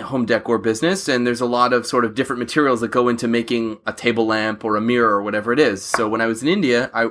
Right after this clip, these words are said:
I would see the way these things are done. They're not done in big factories, um,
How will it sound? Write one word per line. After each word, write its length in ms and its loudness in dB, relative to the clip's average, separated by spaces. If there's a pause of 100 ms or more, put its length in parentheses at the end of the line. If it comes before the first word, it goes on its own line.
I 80 0
would 160 -2
see 240 -4
the 80 2
way 160 2
these 220 -2
things 160 -6
are 40 -10
done. 180 -2
They're 80 -4
not 260 0
done 340 2
in 320 -4 (400)
big 220 2
factories, 800 -2 (400)
um, 520 -2